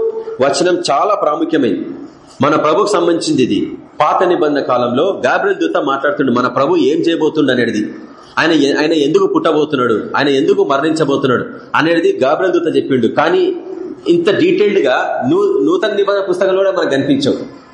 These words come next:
ఆయన మరణ, భూస్థాపన, పునరుద్ధరణ దేనికి సంబంధించిన విషయాలు మనం అర్థం చేసుకుంటాం, కానీ ఇక్కడ ఆయన,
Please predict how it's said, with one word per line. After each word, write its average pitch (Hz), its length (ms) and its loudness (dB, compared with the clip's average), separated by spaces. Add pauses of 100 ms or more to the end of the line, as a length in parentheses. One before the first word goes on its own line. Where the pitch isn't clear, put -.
(120)
ఆయన 120 140 2
మరణ, 139 260 2
భూస్థాపన, 165 460 0
పునరుద్ధరణ 151 380 0
దేనికి 147 180 2
సంబంధించిన 151 400 0
విషయాలు 147 220 2
మనం 139 200 2
అర్థం 123 220 0
చేసుకుంటాం, 131 340 0
కానీ 139 420 -2 (160)
ఇక్కడ - 260 2 (760)
ఆయన, 160 180 2